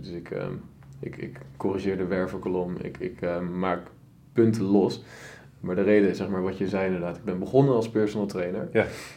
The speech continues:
Speaker 1: Maar ik ben er toen al heel snel achter gekomen dat, eh, als ik iemand een beweging wou laten doen, hadden ze een soort van, of het lichaam zat vast, dus ze had, hadden niet de juiste bewegingsbereik. En dus,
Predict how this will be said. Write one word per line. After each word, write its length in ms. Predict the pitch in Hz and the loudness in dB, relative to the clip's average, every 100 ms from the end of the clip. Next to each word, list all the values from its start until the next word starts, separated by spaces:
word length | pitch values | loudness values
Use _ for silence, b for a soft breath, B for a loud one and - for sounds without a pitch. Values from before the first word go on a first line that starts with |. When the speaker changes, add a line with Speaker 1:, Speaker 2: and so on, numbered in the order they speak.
| B | B
Speaker 1:
Maar 100 | - | -4
ik 60 | 95 | 0
ben 100 | 101 | 2
er 60 | 101 | 2
toen 140 | 110 | 2
al 60 | 98 | 6
heel 200 | 113 139 | 8 8
snel 320 | 127 113 113 | 8 4 6
achter 260 | 127 - | 4 2
gekomen 460 | 110 107 110 104 98 | -4 2 4 6 4
dat, 320 | 95 95 - - - - - - | 0 -2 -6 -18 -20 -20 -20 -12
eh, 300 | - 92 92 | -4 -2 -2
als 200 | - 110 | 2 0
ik 60 | 113 | 2
iemand 200 | 110 104 | -2 0
een 60 | 101 | -2
beweging 380 | 98 110 110 104 | 4 4 4 0
wou 120 | 95 | 0
laten 260 | 95 98 | 0 -2
doen, 360 | 101 135 165 170 B B B | 0 2 2 -2 B B B
hadden 240 | 107 104 | 2 2
ze 100 | 98 | 2
een 80 | 107 | -2
soort 80 | 101 | 0
van, 260 | 104 101 - | 2 2 0
of 260 | 117 117 - | 0 0 0
het 100 | 107 | 4
lichaam 300 | 131 131 117 | 6 6 2
zat 160 | 113 | 0
vast, 240 | - 117 123 | 2 0 2
dus 120 | 117 | 0
ze 140 | 107 101 | 0 0
had, 180 | 101 104 101 101 | -2 -4 -4 -4
hadden 240 | 104 98 | -4 -2
niet 140 | 107 | -2
de 80 | 107 | 2
juiste 300 | 104 101 104 | 2 2 0
bewegingsbereik. 960 | 87 90 117 120 113 107 98 95 - - B B B B B B B B - - - - | -2 6 6 6 2 2 2 2 -2 -8 B B B B B B B B -20 -20 -20 -4
En 200 | 113 113 | 0 10
dus, 500 | 123 120 - - | 12 10 6 -8